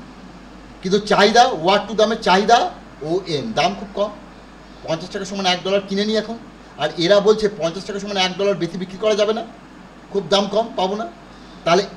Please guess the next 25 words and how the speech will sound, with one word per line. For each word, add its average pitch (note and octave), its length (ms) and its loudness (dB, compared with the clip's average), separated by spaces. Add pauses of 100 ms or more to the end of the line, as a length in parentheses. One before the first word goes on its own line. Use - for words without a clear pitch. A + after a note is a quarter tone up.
এরা G#3+ 140 8 (160)
বিক্রি A3 380 -6
করবে B3+ 180 0 (140)
কম, F#3 200 8 (760)
কিন্তু F#3 180 0 (180)
চাহিদা G3 360 6 (120)
অনেক A3 140 0 (100)
বেশি G3 200 2 (100)
বাজারে। G#2+ 300 0 (560)
তাহলে - 180 -2 (180)
এখানে G3 220 -2 (160)
চাহিদা G3 360 6 (100)
কত? A#3 140 -2 (400)
ওএন। A3 480 6 (960)
সাপ্লাই F#3+ 480 4
কত? A3+ 140 -4 (300)
ওএম। G#3+ 480 6 (840)
তাহলে F3+ 200 0 (140)
বাজারে E3+ 340 6 (100)
এক্সেস A3+ 260 -6 (220)
চাহিদা A3 340 4
কত? A#3 140 -4 (320)
এমএন। G#3+ 480 0 (840)
তাহলে - 180 -8 (200)
বাজারে D3+ 420 0